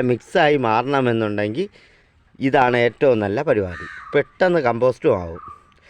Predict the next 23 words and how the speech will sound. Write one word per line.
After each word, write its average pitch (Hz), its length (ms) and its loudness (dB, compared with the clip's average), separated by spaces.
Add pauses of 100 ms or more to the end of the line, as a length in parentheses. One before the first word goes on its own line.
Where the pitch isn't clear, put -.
(480)
ഇനി 214 140 4 (100)
നമുക്ക് 135 300 0 (120)
ഇതിനെ 135 280 0
നല്ലതുപോലെ 120 540 2
മിക്സ് 127 280 -6
ചെയ്യാം. 101 240 -2 (100)
മേൽമണ്ണ് 120 520 0 (140)
നമ്മളെ, 113 300 -2 (560)
ആ, 117 40 0 (440)
കാൽഭാഗം 147 600 2 (300)
നമ്മളെ 120 260 0 (100)
മേൽമണ്ണും 123 520 0 (960)
മൂന്ന് 160 420 2
ശതമാനവും 123 640 2 (120)
നമ്മളെ, 113 280 0 (760)
ആ, 113 40 0 (760)
ചാരവും 131 540 4
തമ്മിൽ 117 220 -2 (120)
നമുക്ക് 117 340 -2
നല്ലതുപോലെ 120 560 2
ഇളക്കി 127 300 -2
ചേർത്ത് 104 260 -4
കൊടുക്കാം. - 260 -14